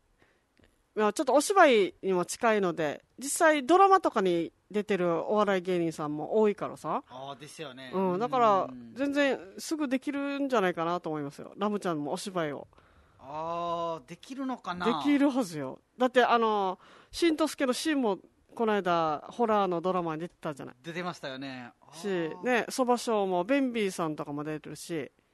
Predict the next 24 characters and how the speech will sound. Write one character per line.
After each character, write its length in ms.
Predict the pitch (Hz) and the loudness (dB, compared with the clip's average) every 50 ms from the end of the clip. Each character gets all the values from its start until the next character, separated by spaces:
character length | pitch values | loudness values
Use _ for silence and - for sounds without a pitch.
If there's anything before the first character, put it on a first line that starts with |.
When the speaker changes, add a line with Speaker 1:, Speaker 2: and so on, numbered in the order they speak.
| _ _ _ _ _ _ _ _ _ _ _ _ _ _ _ _ _ | _ _ _ _ _ _ _ _ _ _ _ _ _ _ _ _ _
Speaker 2:
い 60 | - | -20
や、 80 | 247 - - | -20 -10 -2
Speaker 1:
い 80 | - 294 | 2 2
い 40 | 302 | 4
ん 40 | |
じ 80 | 247 247 | 4 4
ゃ 40 | - | 2
な 100 | - 156 | 2 0
い？ 0 | |
Speaker 2:
自 40 | - | -4
分 40 | |
も 60 | 262 214 | -6 -8
で 80 | - 185 | -10 -14
き 160 | - - - | -16 -16 -16
る 100 | 285 392 | -14 -12
の 100 | 403 320 | -12 -10
か 140 | - - 175 | -10 -10 -10
な？ 220 | 165 156 151 151 | -8 -6 0 0
Speaker 1:
で 80 | 302 339 | 2 2
き 100 | - 370 | 4 6
る 160 | 392 392 381 | 6 6 6
は 80 | 359 330 | 4 2
ず 100 | 220 180 | 0 -2
よ。 220 | 160 135 147 190 | -4 -6 -8 -10